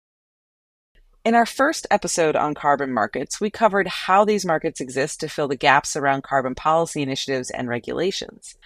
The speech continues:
and how there's some real credibility issues within these markets.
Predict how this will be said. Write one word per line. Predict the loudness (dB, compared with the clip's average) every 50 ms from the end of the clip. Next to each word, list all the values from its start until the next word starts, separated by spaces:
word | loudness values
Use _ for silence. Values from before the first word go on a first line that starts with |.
| -20 -20 -20 _ _ -4
and | -4 -2 0
how | 4 6 8 8
there's | 8 6 4 2 -2
some | -4 -4 -6
real | -6 -2 2 2 4 4 2
credibility | 0 -2 -2 -2 -2 0 2 4 6 6 6 4 2 0
issues | 0 -2 -2 -4 -4 -4 -4 -6 -6 -10 -10 _ _ _ _ _ _ _
within | -6 -4 0 2 2 2 2
these | -2 -4 -4
markets. | -4 -6 -6 -6 -8 -10 -10 _ -12 -14 -14 -16